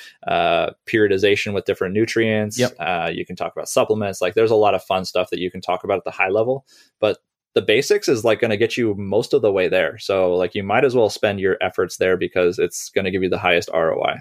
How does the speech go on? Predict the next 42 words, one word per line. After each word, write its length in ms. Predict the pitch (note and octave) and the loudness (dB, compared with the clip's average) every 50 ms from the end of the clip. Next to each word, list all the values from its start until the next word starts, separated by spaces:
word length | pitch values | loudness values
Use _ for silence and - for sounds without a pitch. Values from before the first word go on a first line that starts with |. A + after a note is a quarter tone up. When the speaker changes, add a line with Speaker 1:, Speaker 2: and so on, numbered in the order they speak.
| - - | -8 -8
Speaker 1:
Like, 140 | - F2+ - | -6 -2 2
your 120 | G#2 G#2 | 2 4
return 280 | A2 G#2+ - - G2+ G2+ | 4 2 2 0 -2 -2
on 100 | F#2+ F2+ | -2 -2
time 280 | - F2 F2 F2+ F2 | -2 -2 -2 -2 -4
and 80 | - - | -4 -6
efforts 260 | - - - - - | -6 -6 -6 -6 -6
are 60 | - | -8
gonna 120 | - D#2 E2 | -8 -8 -8
be 80 | - E2+ | -6 -6
massive 440 | F2 - - - - - - - _ _ | -8 -8 -8 -8 -6 -6 -8 -8 _ _
if 100 | - - | -16 -14
you 60 | F2 | -10
focus 320 | - D2+ - - - - | -8 -8 -8 -8 -10 -14
on 80 | D#2+ - | -14 -12
the 80 | - | -10
basics. 440 | - - - - - - - - - _ _ _ _ _ _ - - - - - _ _ _ | -8 -8 -8 -8 -10 -14 -16 -18 -20 _ _ _ _ _ _ -20 -20 -20 -20 -20 _ _ _
So 140 | - - G#2+ | -4 0 0
that's 140 | A2+ A2+ - | 0 0 0
kinda 180 | C3 A#2 G#2+ | 0 0 2
where 120 | G2+ G2+ F#2+ | 2 4 4
I 60 | F#2 | 4
would 120 | F2+ F2 | 2 2
say 160 | - F#2 F2+ F2 | 2 0 0 0
to 120 | - F#2 | -2 -6
start 260 | - - - - - _ _ - | -10 -10 -10 -10 -12 _ _ -6
<laughs> 100 | - - D3 - | -2 -2 -2 0
is 160 | - - G#2 - | -2 -4 -4 -2
the 80 | - | 0
basics. 400 | - F2 C#2 - - - - - - - - - | 0 0 -2 -2 -8 -14 -16 -18 -18 -18 -10 -6
Speaker 2:
Yeah. 280 | C3 B2+ B2 A2+ A#2+ A#2 - _ - - A2 A2 - - - - - _ _ _ _ _ _ _ _ - - - - - - _ - B2 | -4 -2 -2 -2 -4 -8 -12 _ -18 -16 -16 -16 -16 -18 -20 -20 -20 _ _ _ _ _ _ _ _ -20 -20 -20 -20 -20 -20 _ -18 -18
Fant-, 600 | B2 - - D3+ D3+ D#3+ C#3+ - - - - - | -8 -4 0 0 2 0 0 -2 -6 -10 -8 -4
fantastic. 580 | - D#3+ D#3+ D#3+ D3 - C#3+ C#3 B2+ - C#3+ C3 | -2 0 0 0 0 0 -2 -2 -2 -2 0 2
I 40 | B2+ | 4
really 200 | C3 C#3+ D3 C#3 | 4 4 4 4
appreciate 380 | C3 - C3 B2 B2 - A2+ D#2 | 2 2 0 0 0 -2 -4 -4
that, 140 | G2+ A#2+ - | -4 -4 -4
Casey. 280 | - A#2 A#2 - - B2+ | -4 -6 -6 -6 -8 -10
There's 220 | A#2+ A#2 A#2 A#2 | -6 -4 -4 -2
a 40 | - | 0
lot 160 | C3+ C3+ C#3 | 2 2 4
of, 200 | C#3 C3+ B2 - | 4 2 0 -2